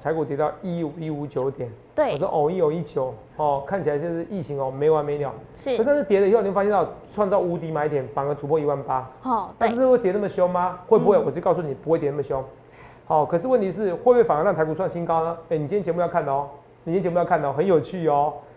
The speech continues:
Speaker 1: 反正是一个偏多利多的解读，可怎么解读？那重点是说，今天为什么都是反弹那些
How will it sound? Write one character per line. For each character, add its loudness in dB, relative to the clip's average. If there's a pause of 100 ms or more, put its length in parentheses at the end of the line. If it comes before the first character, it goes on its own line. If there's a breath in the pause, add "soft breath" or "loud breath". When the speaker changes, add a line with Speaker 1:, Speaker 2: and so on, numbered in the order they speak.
(140 loud breath)
Speaker 1:
反 2
正 0
是 -4
一 -2
个 -2
偏 -2
多 2
利 -4
多 4
的 -2
解 -2
读， -6
可 2
怎 0
么 4
解 2 (160)
读？ -10 (440 loud breath)
那 2
重 6
点 0
是 -8
说， 4
今 -4
天 0
为 4
什 -2
么 -2 (120)
都 0
是 -4
反 -6
弹 -8
那 -2
些 -4